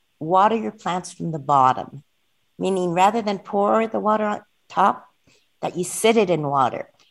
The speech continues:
and allow those roots to soak up exactly what it needs. Depending on the pot size, you may have to submerge a six-inch pot for about fifteen, twenty minutes, and, and then maybe eight and ten inches, maybe half an hour to forty-five minutes.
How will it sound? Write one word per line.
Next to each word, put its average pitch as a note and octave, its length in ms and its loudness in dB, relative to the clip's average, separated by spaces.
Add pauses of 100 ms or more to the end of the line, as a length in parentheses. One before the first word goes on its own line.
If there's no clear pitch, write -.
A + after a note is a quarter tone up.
(120)
and F3 100 0
allow F3 300 4
those F#3+ 320 0
roots F3+ 260 0
to - 160 -12
soak D#3+ 460 -2
up D3+ 180 -2
exactly D#3 600 -4
what D3+ 260 0
it - 60 -14
needs. C3 440 -10 (320)
Depending A3+ 460 -4
on A#3 140 0
the C4 60 -2
pot - 360 0
size, D#3+ 360 0 (320)
you F#3 120 -4
may F3+ 160 -2
have F#3 280 -2
to F#3+ 80 -4
submerge E3+ 560 -6
a D#3+ 40 -6
six-inch - 640 -8
pot E3+ 280 2
for F#3+ 60 -6
about D3+ 220 -2 (140)
fifteen, F3+ 400 -6
twenty D#3+ 280 -4
minutes, E3 560 -6 (640)
and, D3 580 0
and D#3 160 -4
then D#3 200 -2
maybe D#3 400 -6
eight D3+ 580 0
and D3 120 -8
ten D3+ 240 -2
inches, D3 320 -8
maybe D3 200 -8
half D3 260 -4
an D3 60 -2
hour C3+ 160 4
to C3+ 80 -6
forty-five D3 600 0
minutes. B2+ 260 -8